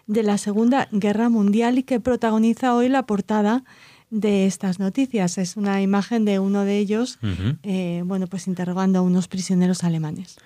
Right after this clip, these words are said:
Speaker 2: Pues así, con esta recomendación literaria de estos jóvenes que regresaron a su patria para ayudar a, a los suyos, eh, abrimos la agenda cultural. Continuamos ahora con, con más noticias.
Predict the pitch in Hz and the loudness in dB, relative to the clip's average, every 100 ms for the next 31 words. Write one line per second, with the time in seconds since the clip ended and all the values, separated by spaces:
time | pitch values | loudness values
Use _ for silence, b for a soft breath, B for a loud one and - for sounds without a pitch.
0 | b b b - - - 95 107 92 90 | b b b -20 -16 -6 -2 -2 0 -2
1 | 85 - 85 80 92 92 87 87 85 107 | -2 -2 -4 -2 -2 0 0 0 0 0
2 | 95 95 98 90 87 95 104 B B B | 0 0 0 -2 0 0 -2 B B B
3 | - 95 - 92 107 104 98 - 98 95 | -4 -2 -2 -2 -2 0 -2 -2 -2 0
4 | 87 92 90 - 101 101 92 95 - 95 | 0 0 0 -2 -2 0 0 0 -2 -4
5 | 95 95 92 95 101 98 92 85 82 85 | -2 -4 -4 -2 -2 -2 -4 -2 0 0
6 | 92 90 82 80 - 80 80 - 101 117 | 0 0 -2 -2 -4 -4 -4 -2 0 0
7 | 127 - B B B B B B B 90 | -2 -8 B B B B B B B -2
8 | 85 80 78 78 76 117 120 92 90 - | 0 0 -2 -4 -2 0 0 0 -2 -2
9 | 101 92 101 87 104 123 110 87 95 101 | -2 0 -2 -2 -2 0 -2 -2 0 0
10 | 107 107 101 - 98 104 107 - 92 90 | 0 0 -2 -2 -2 -2 -2 -2 -2 0
11 | 85 82 90 92 92 92 120 - 80 - | 0 -2 -2 -2 0 -2 -2 -4 -6 -8